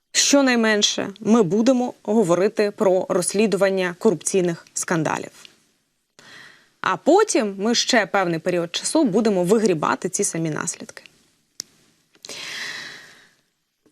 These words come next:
А, знову ж таки, добре, що є кому розслідувати.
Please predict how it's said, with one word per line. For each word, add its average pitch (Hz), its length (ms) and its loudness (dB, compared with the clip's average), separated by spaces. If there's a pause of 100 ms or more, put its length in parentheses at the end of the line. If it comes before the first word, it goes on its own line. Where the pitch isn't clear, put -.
(180)
А, 240 420 2 (1200)
знову 214 320 2
ж - 80 -6
таки, 277 180 0
добре, 233 340 2
що - 180 -2
є 180 160 2
кому 185 260 -4
розслідувати. 160 640 -6